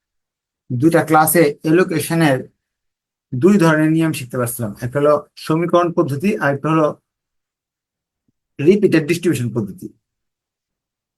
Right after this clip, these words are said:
আজকে লেকচার শিটের প্রবলেম দুই করব। এখানে আগের দুইটা ক্লাস করা থাকলে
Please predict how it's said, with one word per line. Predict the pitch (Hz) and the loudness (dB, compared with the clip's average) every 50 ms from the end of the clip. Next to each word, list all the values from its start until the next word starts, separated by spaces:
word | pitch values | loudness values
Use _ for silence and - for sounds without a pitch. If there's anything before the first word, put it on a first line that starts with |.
| _ _ _ _ _ _ _ _ - | _ _ _ _ _ _ _ _ -8
আজকে | - 127 - 165 156 | -6 -4 -2 0 0
লেকচার | 151 147 - 170 160 | 0 0 -2 -4 -4
শিটের | 165 160 156 - 160 | -4 -6 -2 0 0
প্রবলেম | 151 147 151 160 165 156 131 | 0 2 2 0 0 0 0
দুই | 165 185 196 190 | 0 0 2 4
করব। | 196 160 135 139 170 190 - _ _ _ _ _ _ _ _ _ _ _ _ - | 2 2 4 2 -2 -4 -4 _ _ _ _ _ _ _ _ _ _ _ _ -10
এখানে | 139 131 165 170 165 156 175 180 - _ _ _ _ _ _ _ _ _ _ _ _ _ _ _ _ _ _ _ _ - | -6 -4 -2 0 0 -2 -2 -4 -10 _ _ _ _ _ _ _ _ _ _ _ _ _ _ _ _ _ _ _ _ -2
আগের | 135 151 160 170 165 151 | 0 2 2 0 -2 -4
দুইটা | 165 175 262 240 - | -4 -4 -4 -4 0
ক্লাস | 165 156 156 156 156 - | 2 4 4 4 2 2
করা | - 185 180 180 | 2 2 2 2
থাকলে | 180 170 165 | 0 2 4